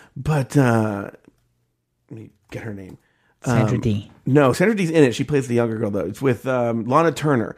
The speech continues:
Speaker 1: This is the
Speaker 2: Lana
Speaker 1: first
Speaker 2: Turner.
Speaker 1: movie Lana Turner made after her daughter stabbed her husband. Um,
Speaker 2: Okay.
Speaker 1: Johnny Stompanato, you know? And, uh, and it's a whole thing, right? So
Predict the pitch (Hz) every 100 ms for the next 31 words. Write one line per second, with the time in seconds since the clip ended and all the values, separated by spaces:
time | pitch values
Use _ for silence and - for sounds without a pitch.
0 | - - - 208 269 214 123 208 190 190
1 | 185 156 170 175 165 160 131 127 131 147
2 | 165 127 - 151 131 113 - 104 127 147
3 | 147 - 135 117 131 113 120 127 139 185
4 | 220 - _ _ _ _ - - 143 127
5 | 120 110 104 98 - _ _ _ - -
6 | - 117 135 147 - 131 139 143 156 -
7 | 156 143 123 120 151 214 214 - _ _
8 | _ _ _ 160 170 190 208 - _ _
9 | - 156 143 139 127 120 113 107 95 95
10 | 60 - 135 117 117 120 113 160 170 -
11 | 123 - 110 123 - 113 143